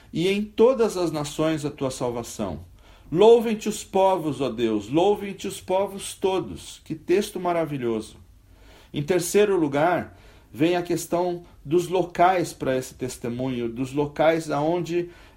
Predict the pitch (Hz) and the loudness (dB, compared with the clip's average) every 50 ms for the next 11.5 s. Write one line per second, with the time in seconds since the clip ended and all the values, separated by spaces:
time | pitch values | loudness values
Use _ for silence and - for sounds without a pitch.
0 | - - 127 143 143 139 135 131 117 101 - _ _ - - 135 151 156 143 156 | -6 -2 0 2 2 2 2 0 -2 -6 -10 _ _ -6 0 2 2 2 4 4
1 | 180 175 - - - - - 175 185 190 175 160 156 - 165 151 143 117 123 139 | 2 2 2 -2 -6 2 4 4 4 6 4 2 2 2 0 0 0 0 -2 -2
2 | 131 123 123 120 - - 113 113 110 107 - - 101 87 76 73 - - - - | -2 -2 -4 -6 -6 -6 -6 -6 -6 -6 -8 -8 -8 -8 -8 -10 -14 -18 -20 -20
3 | - - - - _ 120 143 143 143 - 156 151 165 180 185 165 160 165 160 139 | -20 -20 -20 -12 _ -4 -4 -4 -2 -2 0 2 2 2 0 0 -2 -4 -2 0
4 | 151 151 - - - - 180 175 175 165 156 143 156 147 131 151 170 165 170 170 | -2 -2 -2 -4 -4 -4 -4 -2 0 0 0 0 0 -2 0 -2 -2 -2 -2 -4
5 | 147 165 151 - 151 139 131 127 147 151 165 165 175 160 160 - - - - - | -2 -2 -2 -2 -4 -6 -4 -2 -4 -4 -2 -4 -4 -6 -6 -8 -18 -20 -20 -20
6 | - - _ - 170 185 214 214 - - 185 175 175 160 165 - 165 156 165 170 | -20 -20 _ 2 4 4 4 2 0 0 2 4 4 2 2 4 4 4 6 6
7 | 165 156 156 - - - - - - _ _ - 160 156 - - - 202 214 220 | 2 -2 -4 -6 -12 -12 -14 -18 -20 _ _ -4 -4 -4 -4 -4 -2 0 0 0
8 | 220 202 202 196 180 175 185 202 208 190 160 131 120 113 92 82 80 - - - | 2 2 2 2 2 0 -2 -2 0 -2 -2 -4 -4 -4 -6 -6 -10 -12 -14 -6
9 | 113 143 160 175 170 151 156 143 143 143 120 127 135 123 131 135 123 120 120 - | -2 0 0 0 0 -2 -2 -2 -2 -4 -2 -4 -4 -2 -2 -6 -6 -6 -10 -8
10 | - - 120 120 117 117 117 - 110 110 110 - - 104 - - - 107 107 98 | -4 -2 0 0 0 -2 -4 -4 -6 -6 -6 -6 -10 -12 -10 -8 -8 -8 -6 -6
11 | 92 90 82 82 87 87 - - - | -6 -8 -10 -10 -10 -14 -18 -18 -20